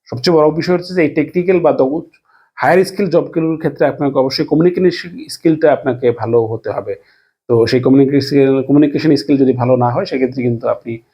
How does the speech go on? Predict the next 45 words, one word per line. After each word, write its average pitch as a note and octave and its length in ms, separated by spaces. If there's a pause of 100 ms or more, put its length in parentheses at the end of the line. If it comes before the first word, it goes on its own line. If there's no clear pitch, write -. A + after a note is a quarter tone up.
(320)
বিভিন্ন B2+ 300
কোর্স B2 180
করতে B2 220
পারবেন D#3+ 180
না। G#3+ 60
এবং G3+ 140
আপনার E3+ 260
ইতিপূর্বে G#3+ 320
যদি G3+ 100
কোর্স E3+ 220
করা C#3+ 200
থাকে, D3 220
সেক্ষেত্রেও C#3+ 360
কিন্তু D3 180
পর্তুগালে, D3 600 (360)
আহ, B2+ 140
নিয়ম C#3+ 220
অনুযায়ী, D#3 240
ইউরোপিয়ান C3+ 280
নিয়ম C3 160
অনুযায়ী C#3+ 260
আপনার C3 140
এখান B2 220
থেকে A#2+ 160
কোনো A2+ 200
সার্টিফিকেট - 440 (380)
দক্ষতা A2+ 500
নেওয়া A2 420 (420)
প্রয়োজন C3+ 280
হবে। F#3 200
এই D#3 120
জন্য F3 220
বিস্তারিত B2 380
বললাম F3+ 460
যে B2+ 300
আশা, B2 200
প্রথমেই F3+ 480
আপনারা C3+ 220
ভাষা B2 200
শিক্ষার B2+ 240
প্রতি B2 260
গুরুত্ব A#2+ 280
দেবেন, F#3+ 180
ভাষা C3 180
শিখে C#3 300